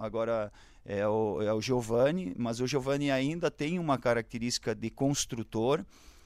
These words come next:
e o momento que o Giovani vem mais próximo dos volantes, o nosso centroavante ele fica isolado. Então o grande desafio é convencer, é, o Giovani jogar mais próximo da área. Aquilo que eu fiz com o Jean Carlos no Náutico, quando o Náutico,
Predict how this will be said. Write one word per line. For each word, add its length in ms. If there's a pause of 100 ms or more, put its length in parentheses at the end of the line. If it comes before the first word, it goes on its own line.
(140)
e 120
o 60
momento 400
que 480
o 80
Giovani 400
vem 180
mais 240
próximo 520
dos 140
volantes, 680 (340)
o 60
nosso 220
centroavante 600
ele 100
fica 380
isolado. 560 (520)
Então 240
o 60
grande 300
desafio 540
é 100
convencer, 960 (480)
é, 180
o 120
Giovani 460
jogar 260
mais 280
próximo 540
da 100
área. 280
Aquilo 220
que 120
eu 60
fiz 300
com 200
o 60
Jean 240
Carlos 420
no 160
Náutico, 400
quando 160
o 80
Náutico, 280